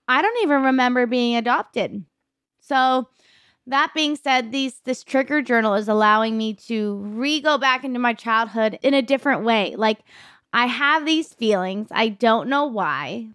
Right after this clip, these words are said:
but let's reverse engineer it. So that's been a really cool eye-opener. And so, yeah, let's get into it. I'm hearing the word boundaries so much with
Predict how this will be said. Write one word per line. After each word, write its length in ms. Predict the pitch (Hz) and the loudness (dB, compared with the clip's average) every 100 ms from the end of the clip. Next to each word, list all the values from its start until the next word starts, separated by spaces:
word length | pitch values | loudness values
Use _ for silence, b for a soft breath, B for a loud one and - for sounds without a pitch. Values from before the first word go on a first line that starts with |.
| - | -2
but 180 | 233 151 | 0 2
let's 380 | 220 220 - | 2 0 0
reverse 500 | 269 277 233 233 226 - | 0 0 2 2 2 0
engineer 600 | 226 220 202 202 202 202 | 0 2 0 0 0 -2
it. 160 | 165 - | -4 -8
So 200 | - 269 | -8 -4
that's 300 | 262 294 - | 0 0 0
been 160 | 381 370 | -2 -2
a 80 | 330 | 0
really 320 | 269 262 247 | 2 2 0
cool 180 | - 254 | -4 -2
eye-opener. 840 | 226 208 202 202 208 208 208 214 b b b b b b | 2 2 0 -2 -4 -6 -4 -6 b b b b b b
And 160 | 302 311 | -6 -4
so, 140 | 370 | -2
yeah, 240 | 381 415 262 | 0 0 0
let's 320 | 277 311 - | -2 -2 -2
get 160 | 381 | 0
into 360 | 381 466 - 294 | 0 -2 0 0
it. 200 | 202 - _ _ _ _ | 0 -2 _ _ _ _
I'm 140 | 262 277 | 0 0
hearing 600 | 254 - 339 359 403 392 | -4 -2 0 2 2 0
the 160 | 370 320 | 0 0
word 500 | 294 285 285 247 - | 2 2 0 -2 -2
boundaries 800 | 254 262 269 247 269 254 247 - | 2 2 2 0 -2 -2 -6 -12
so 800 | - - - 254 294 392 427 415 | -20 -20 -4 0 2 2 0 0
much 500 | 254 208 226 - - | 0 0 -2 -6 -6
with 320 | 240 233 220 | 0 0 0